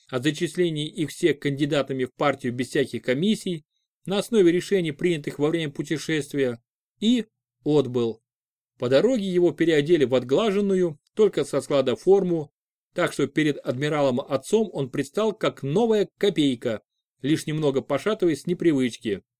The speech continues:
Гигантский корабль, по сравнению с тем плавучим агрегатом, на котором он крейсировал по Южно-Китайскому морю,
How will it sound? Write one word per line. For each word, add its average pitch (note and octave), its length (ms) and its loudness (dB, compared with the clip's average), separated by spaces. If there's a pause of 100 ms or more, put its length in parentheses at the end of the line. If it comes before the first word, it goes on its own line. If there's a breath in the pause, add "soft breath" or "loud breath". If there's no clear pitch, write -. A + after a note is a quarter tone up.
(400)
Гигантский F3 540 -2
корабль, F#3 580 0 (200)
по B2 100 -6
сравнению D#3+ 420 -2
с - 60 -16
тем D#3+ 200 -4
плавучим D3+ 520 0
агрегатом, D3 640 -2
на C3+ 100 -6
котором D#3+ 380 0
он D#3+ 220 -6
крейсировал E3+ 680 0
по C#3+ 140 0
Южно-Китайскому D3+ 840 -4
морю, E3+ 400 0